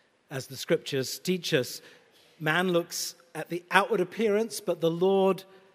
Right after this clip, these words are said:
looks at the heart. And just as those at the lakeside, Jesus cuts through any superficial reasons why they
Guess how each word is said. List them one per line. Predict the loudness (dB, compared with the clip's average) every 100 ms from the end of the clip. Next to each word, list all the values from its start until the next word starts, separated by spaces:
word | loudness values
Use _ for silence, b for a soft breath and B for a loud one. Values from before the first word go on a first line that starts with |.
| b
looks | -4 -4 -4
at | -8
the | -10
heart. | -8 -6 -8 -10 -14 -16 _ _ _ _ -20 _ _ b b b b
And | 0
just | 2 2
as | 0 4
those | 6 6
at | 6 2
the |
lakeside, | 4 4 4 0 0 2 2 0 -4 B B B
Jesus | -2 2 2 2 2 0
cuts | -4 -2 -2 -4
through | -12 -6 0 4 6 4 0 B B B B
any | -2 2 2 0 -6 -20 -14
superficial | -2 -2 0 0 2 2
reasons | 2 0 -2 -4 -4
why | -2 2 2
they | 2 0 0 0